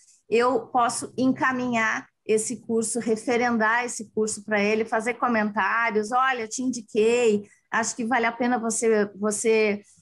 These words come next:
eh, fazer essa jornada, essa trilha." Então, é nessa linha que agora ainda teve essa pimentinha aí, esse complemento no, no mundo da universidade corporativa, na nossa unid.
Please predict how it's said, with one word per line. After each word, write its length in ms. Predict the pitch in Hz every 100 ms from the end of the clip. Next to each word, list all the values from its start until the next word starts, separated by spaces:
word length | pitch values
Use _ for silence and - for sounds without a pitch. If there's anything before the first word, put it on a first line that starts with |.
| -
eh, 280 | 208 202 202
fazer 500 | 202 214 208 196 214
essa 300 | 220 220 214
jornada, 680 | 220 220 196 226 254 226 214
essa 220 | 208 220
trilha." 520 | - 208 247 262 226 - _
Então, 180 | 277 311
é 380 | 285 247 262 254
nessa 360 | 262 277 -
linha 440 | 269 240 254 269 254
que 180 | - 254
agora 380 | 226 233 240
ainda 480 | 247 240 240 240 240 - _ _ _ _ _ _ -
teve 260 | 233 233
essa 460 | 233 - 226 196 202 - -
pimentinha 840 | 233 233 226 208 - 220 220 202
aí, 200 | 196 202
esse 320 | 208 208 214
complemento 960 | 208 208 220 226 208 190 185 202 - 190 _ _ _ -
no, 640 | 196 190 190 185 185 185
no 120 | 185
mundo 300 | 185 185 180
da 80 | 185
universidade 640 | 185 180 180 - 170 170
corporativa, 640 | 180 170 180 175 165 165 175
na 140 | 175
nossa 360 | 175 175 - 175
unid. 440 | 180 175 139 -